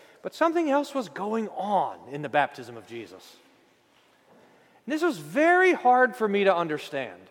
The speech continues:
In fact, I'm still working on understanding it. It, I don't think it's because it's unclear in the text,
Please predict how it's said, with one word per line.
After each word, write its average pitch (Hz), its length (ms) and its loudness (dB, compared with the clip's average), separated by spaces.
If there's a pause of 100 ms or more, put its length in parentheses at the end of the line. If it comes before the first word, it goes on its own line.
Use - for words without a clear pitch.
(100)
In 160 100 -10
fact, 202 400 0
I'm 180 140 0
still 311 480 -2
working 180 440 -6
on 147 160 -2
understanding 151 800 -6
it. 92 240 -20
It, 175 160 -12
I 226 140 2
don't 311 160 -2
think 302 100 -8
it's 262 140 -10
because 180 280 -10
it's - 200 -14
unclear 190 560 -6
in 156 180 -8
the 123 60 -12
text, - 560 -12